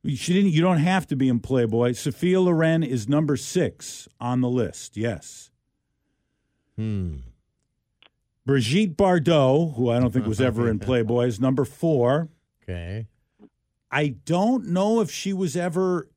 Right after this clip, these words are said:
Speaker 1: naked in Playboy. I don't think she was, but probably was on the cover of it. Cindy Crawford is number five on that list.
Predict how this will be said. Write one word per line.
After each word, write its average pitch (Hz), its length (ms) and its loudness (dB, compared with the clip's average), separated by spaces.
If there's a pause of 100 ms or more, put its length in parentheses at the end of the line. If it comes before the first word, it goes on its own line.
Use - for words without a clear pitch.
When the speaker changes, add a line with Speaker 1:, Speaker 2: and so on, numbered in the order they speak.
(180)
Speaker 1:
naked 165 540 -2
in 117 180 0
Playboy. 107 840 -6 (840)
I 120 80 -6
don't 190 180 0
think 151 220 -2
she 143 160 -6
was, 117 480 0
but - 240 -8
probably 165 560 -2
was 139 300 -2 (680)
on 131 180 -4
the 107 100 -6
cover 127 460 -6
of 95 120 -8
it. 123 160 -6 (520)
Cindy 202 380 2
Crawford 185 560 2
is 131 160 -4
number 143 240 -2
five 160 500 -2
on 107 160 -4
that 87 240 -6
list. 92 540 -6